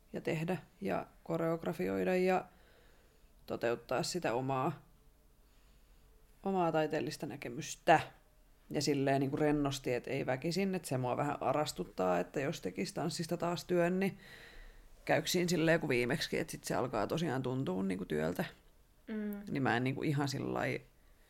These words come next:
Speaker 1: haluu, mä haluun, et se on kuitenkin semmo-, et se on niinku kivaa luomista ja semmoista niinku rentoa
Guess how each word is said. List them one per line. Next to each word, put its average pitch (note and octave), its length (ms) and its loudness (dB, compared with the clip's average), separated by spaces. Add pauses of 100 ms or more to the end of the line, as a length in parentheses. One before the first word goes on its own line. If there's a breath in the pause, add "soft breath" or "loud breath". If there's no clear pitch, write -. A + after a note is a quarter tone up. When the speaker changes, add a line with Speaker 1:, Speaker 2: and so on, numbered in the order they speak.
(420 soft breath)
Speaker 1:
haluu, - 500 -4
mä E3 80 2
haluun, C#3+ 240 2
et - 80 -2
se - 100 -2
on D3+ 120 -4
kuitenkin D3 460 -2
semmo-, C#3+ 300 -4 (100)
et D#3+ 100 -8
se E3 100 -4
on D#3+ 60 -2
niinku E3 160 -4
kivaa C#3 540 -2
luomista E3 580 -2 (100)
ja E3+ 80 -4
semmoista C#3+ 560 -6 (1800 soft breath)
niinku - 140 -6
rentoa - 380 -4